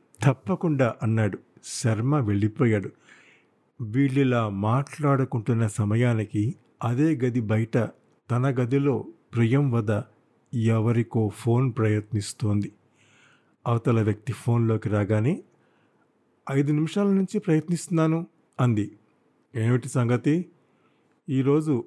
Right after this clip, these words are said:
ఆఫీసులో ఆలస్యం అయ్యేట్టుంది." "ఎందుకు?" "రవి ఏదో పని ఉందన్నారు,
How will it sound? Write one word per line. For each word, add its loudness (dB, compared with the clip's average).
ఆఫీసులో 0
ఆలస్యం 0
అయ్యేట్టుంది." 0
"ఎందుకు?" 0
"రవి 0
ఏదో 0
పని 0
ఉందన్నారు, 0